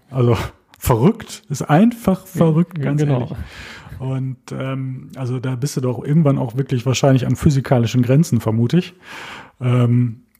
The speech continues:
Speaker 1: aber es ist echt spannend, wie schnell das geht. Und ich bin sehr gespannt, was das iPhone damit macht. Ich bin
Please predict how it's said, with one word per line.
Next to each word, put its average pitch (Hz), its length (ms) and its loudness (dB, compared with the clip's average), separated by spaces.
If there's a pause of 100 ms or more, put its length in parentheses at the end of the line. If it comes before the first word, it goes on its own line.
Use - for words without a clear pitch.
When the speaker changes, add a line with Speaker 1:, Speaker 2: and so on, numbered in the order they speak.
(140)
Speaker 1:
aber 120 260 -8
es - 160 -14
ist - 260 -12
echt 127 300 -8
spannend, 127 460 0
wie 123 100 2
schnell 123 320 0
das 117 220 -4
geht. 135 320 0 (500)
Und 127 800 -4
ich - 240 -6
bin 143 220 2
sehr 139 160 2
gespannt, 139 420 -2
was 127 120 -4
das - 280 -10
iPhone 160 460 2
damit 156 340 2
macht. 156 420 -2
Ich - 200 -10
bin 131 240 -2